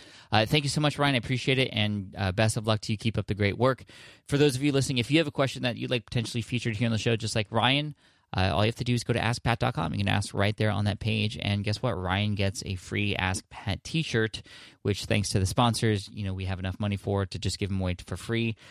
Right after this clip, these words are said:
all that good stuff. So, uh, great job, Ryan. And we'll send that to you as soon as we can. So thank you so much. I appreciate you. And here's a quote to finish off the day by the philosopher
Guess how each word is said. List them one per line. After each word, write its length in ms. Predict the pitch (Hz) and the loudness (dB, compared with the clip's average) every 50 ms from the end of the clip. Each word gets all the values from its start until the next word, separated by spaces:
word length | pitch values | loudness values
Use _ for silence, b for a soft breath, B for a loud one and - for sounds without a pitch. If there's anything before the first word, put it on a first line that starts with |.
| B B B B | B B B B
all 120 | 87 92 95 | -2 0 0
that 180 | 98 92 90 | 0 0 -2
good 160 | - 98 90 | -2 -6 -6
stuff. 300 | - - - 98 92 92 | -6 -2 0 0 0 0
So, 200 | - - - 110 | -2 -4 -2 0
uh, 420 | 98 95 95 92 90 90 92 87 92 | 2 2 2 2 2 2 2 0 0
great 200 | - - 104 101 | -2 -2 -2 0
job, 240 | - 110 104 104 104 | 2 2 2 2 2
Ryan. 380 | 104 104 104 101 104 101 101 | 2 2 2 2 0 0 -2
And 360 | - - 98 98 95 95 95 | -4 -4 -2 -2 -2 -2 -2
we'll 120 | 92 95 101 | -4 -6 -6
send 200 | - - 101 101 | -4 -2 0 0
that 140 | 101 98 - | 0 -2 -2
to 140 | - - 110 | -2 -2 0
you 40 | 101 | 0
as 100 | 98 - | 0 -2
soon 120 | - 107 | -2 -4
as 100 | 107 104 | -4 -2
we 120 | 107 110 | -4 -6
can. 320 | 104 - 127 139 127 110 113 _ _ b b b b b b b | -2 -2 -2 0 -2 -4 -8 _ _ b b b b b b b
So 100 | - 139 | 2 4
thank 160 | 135 165 175 165 | 4 4 4 2
you 80 | 160 | 0
so 120 | - 170 165 | -2 0 2
much. 200 | 165 165 - 151 | 0 2 2 0
I 20 | |
appreciate 500 | 131 - - 147 135 - - 147 139 131 | -2 -2 -2 -2 -2 0 2 0 0 0
you. 240 | 123 127 131 139 143 | 0 0 0 0 2
And 100 | 135 117 | 0 0
here's 240 | 104 127 131 117 123 | 0 0 0 0 -2
a 40 | |
quote 280 | - - - 127 127 - | -4 0 2 2 2 0
to 80 | - 117 | -4 -6
finish 280 | - - 123 117 - | -4 -2 -2 0 0
off 120 | 127 120 - | 0 0 0
the 80 | 120 | 2
day 160 | 120 123 127 | 2 2 2
by 220 | 120 117 107 104 107 | 2 2 2 2 2
the 140 | 101 107 101 | 0 -4 -6
philosopher 680 | - - 104 101 104 107 - - - - 110 107 - | -4 -4 0 0 0 0 -2 -4 -4 -2 -2 -2 -2